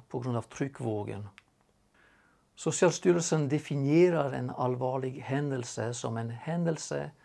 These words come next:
som är så omfattande eller allvarligt att resurserna måste organiseras, ledas och användas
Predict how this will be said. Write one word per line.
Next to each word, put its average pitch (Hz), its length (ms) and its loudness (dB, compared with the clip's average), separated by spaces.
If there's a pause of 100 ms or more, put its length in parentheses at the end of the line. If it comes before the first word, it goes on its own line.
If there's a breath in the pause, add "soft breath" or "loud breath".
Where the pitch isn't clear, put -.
(460 soft breath)
som 139 180 -8
är 123 180 -2
så 180 580 2
omfattande 120 960 -2
eller 120 200 -4
allvarligt 110 720 -4 (400 soft breath)
att 120 220 -4
resurserna 143 580 -2
måste 127 380 -2 (200)
organiseras, 135 960 2 (240 soft breath)
ledas 135 680 -2
och - 340 -2
användas 117 880 -4